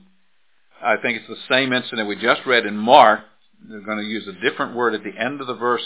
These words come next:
thirty-two. "And he came down to Capernaum, the city of Galilee, and taught them on the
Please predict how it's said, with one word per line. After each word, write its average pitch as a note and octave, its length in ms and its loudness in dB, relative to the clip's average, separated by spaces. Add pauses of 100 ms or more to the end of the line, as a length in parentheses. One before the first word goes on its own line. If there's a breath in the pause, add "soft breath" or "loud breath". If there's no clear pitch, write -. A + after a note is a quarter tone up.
thirty-two. A2+ 560 -6
"And A#2 160 -4
he G2+ 60 -2
came D#3 260 -2
down D#3 200 2
to - 60 -8
Capernaum, D3 560 -6
the G#2+ 140 -14 (120)
city C#3 180 0
of A2 160 -4
Galilee, C3+ 460 4
and - 100 -10
taught C#3+ 440 4
them D3 180 -2
on B2 100 -4
the A2 120 -10